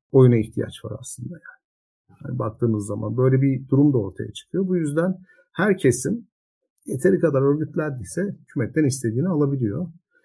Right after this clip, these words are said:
Bu yapılan, e, afların, verilen işte ne bileyim ulufelerin, emeklilikte yaşa takılanlar meselesinin kolektif iyilik açısından izahatı yapılmak bile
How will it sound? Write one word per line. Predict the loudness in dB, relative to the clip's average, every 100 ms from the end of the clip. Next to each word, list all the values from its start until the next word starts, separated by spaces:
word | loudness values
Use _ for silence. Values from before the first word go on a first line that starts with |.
| _ _ -4
Bu | 0 4 4 2 -4
yapılan, | 2 2 4 -2 0 -2 -6 _ _ -8
e, | -8 -8
afların, | -6 -6 0 2 4 0 -2 -2
verilen | 0 2 2 0 0 -4 -8 -16
işte | -10 -2
ne | -2 0
bileyim | -2 -2 -4 -14 _ _ _
ulufelerin, | 4 4 4 2 4 2 -4 -10 _ 0
emeklilikte | 2 2 0 -2 0
yaşa | -2 -2 -6
takılanlar | -4 -2 0 2 0
meselesinin | 0 -2 -4 -6 -6 -6 -8 -10 _ _ _ _ _ _
kolektif | 0 2 2 0 -6
iyilik | -2 -2 0 -2
açısından | -2 -6 -4 -2 -2 0
izahatı | 2 2 2 2
yapılmak | 2 2 0 2 2 -2 -16 -20 _ _ _ _
bile | 2 4 2